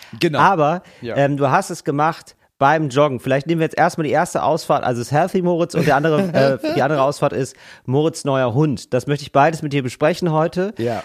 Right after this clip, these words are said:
Speaker 2: Ähm, wir nehmen jetzt erstmal
Speaker 1: Mhm.
Speaker 2: Healthy Moritz, weil, also du hast jetzt
Speaker 1: Okay.
Speaker 2: vor, ja, vor, wann, seit wann hast du aufgehört zu rauchen?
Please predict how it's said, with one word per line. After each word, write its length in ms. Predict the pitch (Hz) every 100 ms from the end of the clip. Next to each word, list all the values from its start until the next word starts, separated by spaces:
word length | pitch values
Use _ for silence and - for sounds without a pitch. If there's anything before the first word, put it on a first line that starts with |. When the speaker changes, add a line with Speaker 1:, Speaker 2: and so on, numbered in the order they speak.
| -
Speaker 2:
Ähm, 360 | 143 139 139
wir 80 | 135
nehmen 160 | 147 170
jetzt 120 | 156
erstmal 320 | 151 156 160
Speaker 1:
Mhm. 20 | 139
Speaker 2:
Healthy 320 | 135 131 131
Moritz, 420 | 98 85 87 -
weil, 240 | 120 127 - -
also 280 | - 127 104
du 180 | 131 127
hast 240 | 156 -
jetzt 320 | 175 175 -
Speaker 1:
Okay. 100 | 123
Speaker 2:
vor, 380 | 143 139 143 143 _ _ _ _ -
ja, 240 | 135 110 -
vor, 240 | - 151 -
wann, 240 | 131 170
seit 180 | 165 160
wann 140 | 226
hast 160 | 226 -
du 40 |
aufgehört 360 | 156 175 165 -
zu 80 | 135
rauchen? 460 | 110 92 78 80